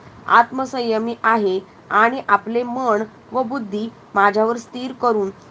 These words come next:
जो दृढ निश्चयाने भक्तीमध्ये संलग्न झालेला आहे, तो मला अत्यंत प्रिय आहे. शुद्ध भक्तीबद्दल पुन्हा बोलताना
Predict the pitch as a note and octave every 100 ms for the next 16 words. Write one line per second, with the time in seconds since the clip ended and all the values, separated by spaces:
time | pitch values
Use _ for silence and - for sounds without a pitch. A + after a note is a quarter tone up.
0 | - G#3 C#4 C4+ A#3 C#4+ E4 C#4+ A3+ -
1 | B3 A#3+ G#3+ F#3 - - - A3+ A3+ B3+
2 | B3 A#3+ B3 C4 A#3 A3+ A#3+ B3 A#3+ G#3+
3 | A3 - - A3 F#3 G3 - - - B3+
4 | C4+ B3 G#3+ G#3+ G3+ - A3 G#3+ G#3+ G3+
5 | G3 F#3 F3 E3+ D#3+ - - - - -
6 | - - - C4 G#3+ G#3+ G#3+ G#3 A3 A3+
7 | A3 G#3 A3 A3 A3 G#3 A3 C4 C4 A#3+
8 | A#3 A#3 G3